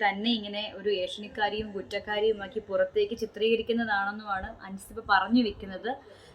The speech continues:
ചെന്നൈയില് ഇങ്ങനെ ഒരു പ്രോഗ്രാമിന്റെ ഷെഡ്യൂൾ ഇരുന്നുകൊണ്ട് ഇങ്ങനെ ഒരു ലൈവിൽ വന്നിട്ട് ഇത്രയും സ്ട്രോങ് ആയിട്ട് അർജുനെതിരെ സംസാരിക്കണമെന്നുണ്ടെന്നുണ്ടെങ്കിൽ അൻസിബ പറയുന്നതിൽ എന്തെങ്കിലും ന്യായം ഉണ്ട-, ഉള്ളത് കൊണ്ട് തന്നെ ആയിരിക്കുമെന്ന് ഞാൻ വിശ്വസിക്കുന്നുണ്ട്.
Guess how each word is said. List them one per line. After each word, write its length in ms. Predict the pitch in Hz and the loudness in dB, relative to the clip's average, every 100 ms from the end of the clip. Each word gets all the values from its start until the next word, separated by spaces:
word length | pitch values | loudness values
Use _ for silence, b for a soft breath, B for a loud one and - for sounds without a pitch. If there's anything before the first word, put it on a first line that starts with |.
| b 262 | b 10
ചെന്നൈയില് 560 | 247 262 302 311 320 320 | 12 12 12 12 12 12
ഇങ്ങനെ 200 | 247 277 294 | 12 10 10
ഒരു 80 | 294 | 8
പ്രോഗ്രാമിന്റെ 720 | 254 240 254 269 269 262 277 277 277 | 12 12 12 10 10 8 8 8 8
ഷെഡ്യൂൾ 380 | 247 208 262 277 254 | 6 8 8 12 12
ഇരുന്നുകൊണ്ട് 360 | 240 254 262 | 12 10 10
ഇങ്ങനെ 180 | 254 247 | 8 6
ഒരു 60 | 247 233 | 6 4
ലൈവിൽ 320 | 220 226 247 247 | 6 6 6 6
വന്നിട്ട് 280 | 240 226 233 | 4 4 0
ഇത്രയും 320 | 226 220 233 233 | 2 0 0 0
സ്ട്രോങ് 360 | 208 202 220 254 | -2 0 4 4
ആയിട്ട് 180 | 247 240 | 4 2
അർജുനെതിരെ 420 | 202 226 220 226 226 | 2 0 2 0 -2
സംസാരിക്കണമെന്നുണ്ടെന്നുണ്ടെങ്കിൽ 1300 | 202 - 220 220 226 226 220 208 196 233 220 214 233 254 | -10 -6 -4 -2 -4 -8 -10 -12 -12 -12 -12 -8 0 2
അൻസിബ 300 | 240 254 247 247 | 2 0 2 4
പറയുന്നതിൽ 360 | 226 240 247 | 4 4 4
എന്തെങ്കിലും 280 | 233 240 247 233 | 2 2 2 2
ന്യായം 260 | 233 262 254 | 4 6 6
ഉണ്ട-, 320 | 247 254 254 254 226 220 | 8 10 10 8 6 6
ഉള്ളത് 220 | 247 262 269 | 6 6 6
കൊണ്ട് 140 | 262 277 | 6 6
തന്നെ 160 | 262 269 | 6 4
ആയിരിക്കുമെന്ന് 400 | 247 240 269 277 247 | 0 2 6 8 8
ഞാൻ 100 | 240 208 | 6 0
വിശ്വസിക്കുന്നുണ്ട്. 720 | - 226 254 262 240 190 | -2 -4 0 4 4 2